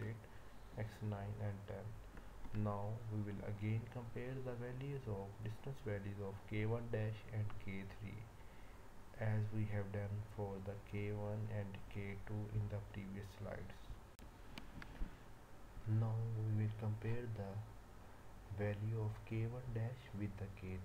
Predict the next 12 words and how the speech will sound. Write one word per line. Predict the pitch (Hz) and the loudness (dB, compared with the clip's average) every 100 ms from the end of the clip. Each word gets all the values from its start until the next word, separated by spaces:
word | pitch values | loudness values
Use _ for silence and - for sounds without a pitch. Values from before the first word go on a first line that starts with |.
| - | -6
three, | 85 90 - - - | -8 -8 -10 -14 -2
and | 107 104 101 | 2 2 0
we | 101 | 0
will | 104 - | -2 0
check | 110 117 - - | 0 0 -4 -4
that | 101 95 95 - - - - - - - 107 | 0 0 -2 -6 -10 -12 -12 -12 -12 -6 -2
which | 127 135 120 110 107 | 0 -2 -4 -2 0
distance | 110 - 117 - - | -2 -2 -4 -4 0
value | 101 95 95 95 95 107 - - - - 104 101 | 2 2 0 -2 -4 -6 -10 -12 -12 -10 -6 -2
which | 120 131 - - - - - - - - - - - - | -2 -2 -8 -12 -14 -14 -12 -12 -12 -12 -14 -14 -8 0
have | 104 98 95 | 2 2 0
the | 104 | 0